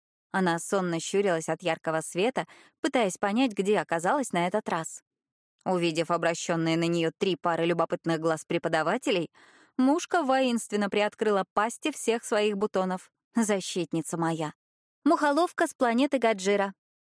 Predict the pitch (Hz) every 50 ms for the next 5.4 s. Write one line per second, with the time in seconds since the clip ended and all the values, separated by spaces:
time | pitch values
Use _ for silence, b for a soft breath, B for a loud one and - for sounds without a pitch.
0 | _ _ _ - 330 339 311 - 277 240 220 208 240 - - - 220 - 233 233
1 | 220 - 220 214 214 208 - 214 - - 285 302 311 294 277 277 - - 214 208
2 | 214 196 190 208 240 262 240 220 220 220 - 196 190 190 190 185 185 185 180 -
3 | - - 196 190 190 - _ - 311 339 339 320 311 - 254 240 226 214 - -
4 | - 214 - - - 202 - 262 302 - - 208 185 - - 208 214 202 208 208
5 | 202 196 190 185 - - 202